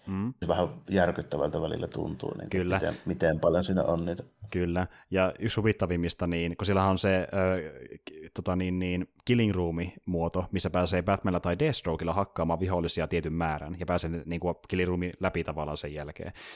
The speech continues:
Speaker 1: niin tuota, se on kanttinen, ja kuvitelkaa, että niin Deathstroke on siellä niinku, ö, neljän alakantissa, sit siinä vasemmassa niinku pystykantissa on vihollisia kasa.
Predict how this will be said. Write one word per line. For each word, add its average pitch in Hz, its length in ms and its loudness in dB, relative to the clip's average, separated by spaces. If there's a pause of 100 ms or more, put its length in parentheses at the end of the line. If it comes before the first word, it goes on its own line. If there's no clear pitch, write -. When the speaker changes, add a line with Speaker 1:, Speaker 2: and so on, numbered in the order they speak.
Speaker 1:
niin 87 220 0
tuota, 92 360 4 (300)
se 98 100 2
on 90 60 2
kanttinen, 85 640 2 (240)
ja 95 80 0
kuvitelkaa, 131 560 4
että 98 140 -2
niin 98 160 0
Deathstroke 107 460 0
on 87 60 4
siellä 87 200 2
niinku, 87 440 0
ö, 90 140 2
neljän 107 280 4
alakantissa, 85 800 -2 (240)
sit - 180 -2
siinä 107 180 2
vasemmassa 120 520 2
niinku 95 180 0
pystykantissa 90 760 2
on 90 60 0
vihollisia 95 420 2
kasa. 82 320 -2